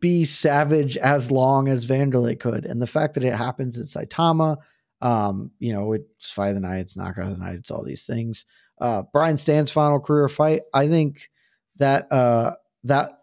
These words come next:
I sort of vacillated between that versus Keith Jardine as my last spot. Uh, I went with the K O of the year 'cause it's cheap heat, but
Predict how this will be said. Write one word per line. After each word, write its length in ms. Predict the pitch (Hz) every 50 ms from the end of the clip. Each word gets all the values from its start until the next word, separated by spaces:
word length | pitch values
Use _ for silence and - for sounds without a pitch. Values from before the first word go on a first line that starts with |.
| _ _
I 100 | 139 135
sort 360 | 127 - - - 196 202 190
of 120 | 185 160 131
vacillated 640 | 135 139 139 135 139 135 - 147 139 131 120 120 117
between 320 | 120 - - 135 123 120
that 220 | 117 117 135 -
versus 380 | - 131 131 120 110 - 127 110 -
Keith 240 | - - 123 110 -
Jardine 400 | - 127 117 110 117 113 120 117
as 140 | 117 104 120
my 260 | 123 117 113 113 110 - _ _ _ _ _ _
last 340 | 120 123 117 113 110 - -
spot. 460 | - - - 123 123 135 143 143 - _ _ _ _ _ _ _ _ _
Uh, 300 | 123 120 117 113 107 110
I 140 | 113 - 117
went 260 | 117 120 123 - -
with 160 | - 117 101
the 80 | 110 117
K 240 | 110 - 117 113 113
O 100 | 113 113
of 140 | 110 101 107
the 100 | 117 110
year 260 | 110 117 117 120 117
'cause 240 | 117 - 120 104 104
it's 240 | 104 101 - - -
cheap 320 | _ - 127 120 120 -
heat, 260 | 139 160 202 247 - _ _ _ _ _ _ _
but 260 | 117 110 101 -